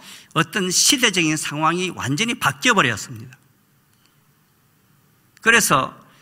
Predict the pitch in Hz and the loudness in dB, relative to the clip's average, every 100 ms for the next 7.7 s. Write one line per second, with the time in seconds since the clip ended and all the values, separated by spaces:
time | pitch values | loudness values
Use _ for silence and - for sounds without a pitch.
0 | _ - - 262 262 254 208 156 190 180 | _ -4 0 2 2 0 0 -4 -6 -6
1 | - 196 190 190 143 165 233 - - _ | 0 0 2 0 0 -2 -6 -14 -20 _
2 | - 123 135 135 123 - - - 175 151 | -14 -6 -2 -2 -2 -8 -10 -2 0 0
3 | - 127 123 110 101 101 - _ _ - | 0 -2 -2 -4 -8 -12 -16 _ _ -20
4 | - _ 226 240 240 160 139 - - - | -20 _ 0 2 2 2 0 -4 -16 -20
5 | - _ - 170 220 - 185 202 - 151 | -20 _ -8 -2 0 0 0 0 -2 -2
6 | 180 175 170 175 175 - 208 185 170 160 | -2 -2 0 4 4 4 0 2 -2 -2
7 | 170 - 185 139 143 147 117 | -4 -2 0 0 0 0 -4